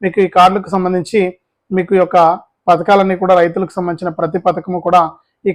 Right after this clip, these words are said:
కార్డులు ఉంటేనే జమ చేస్తామని చెప్పి ఏపీ ప్రభుత్వం మరొకసారి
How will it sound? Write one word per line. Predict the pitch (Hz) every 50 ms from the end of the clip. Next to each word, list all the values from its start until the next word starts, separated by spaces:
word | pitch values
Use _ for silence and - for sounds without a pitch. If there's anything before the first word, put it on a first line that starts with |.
| - -
కార్డులు | 185 180 190 190 190 208 208 196 180
ఉంటేనే | 180 180 180 196 196 190 170 165
జమ | 160 165 160 160
చేస్తామని | 180 165 165 - 180 170 165 160 165
చెప్పి | 165 156 - 190 170 165 160 - _ _ _ - - 185
ఏపీ | 180 208 214 180 202
ప్రభుత్వం | 185 180 175 160 175 190 180 170
మరొకసారి | 165 180 175 - 180 - 190 185 185